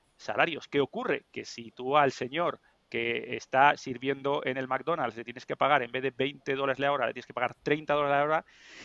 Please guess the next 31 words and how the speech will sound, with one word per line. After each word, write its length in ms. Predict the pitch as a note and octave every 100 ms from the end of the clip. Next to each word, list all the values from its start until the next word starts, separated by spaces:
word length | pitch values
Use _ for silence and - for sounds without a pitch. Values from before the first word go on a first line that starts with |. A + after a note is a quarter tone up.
| - _
ya 180 | C#3
la 100 | E3
hamburguesa 640 | E3 C3+ C#3 C#3+ G3 E3+ - _ _
no 60 | D#3+
la 120 | F3+
puedes 260 | C3+ A#2
cobrar 340 | - A#2 A#2+ A#2
a 200 | A2+ A2+ _ _
quince 400 | - C#3 A2+ -
dólares, 500 | A2+ D#3 C3 A2+ - _
el 240 | A2+ A2
McMenú. 480 | G#2+ A#2+ A2+ A2+ A3+ _ _ _ -
Tendrás 300 | G2+ A2 B2+
que 140 | - D#3
co-, 100 | D3
cobrárselo 720 | C#3+ C3+ C3+ C#3 - B2+ A#2+
a 220 | A#2 A2 _ -
veinte. 400 | F#3+ C4 C3 G#2 - -
Entonces, 520 | C#3+ B2 C#3+ E3+ E3+ -
eh, 100 | D3
claro, 300 | E3+ F3+ C3+
esa, 380 | D3 - F3+ F#3
eh, 160 | D3+
inflación 440 | D3+ - B2+ - D3+
subyacente, 800 | - B2+ A#2 G#2 G3 A3 E3+ F#3+ - - -
este, 360 | G3+ - E3 D#3 _ _ _
digamos, 420 | D3+ D#3+ D#3 -
carencia 600 | - C#3 D3+ F#3 - D3
de 80 | C3
empleo, 460 | B2 F#3+ G3 F3+ - - -
hace 380 | - D3 - F#3+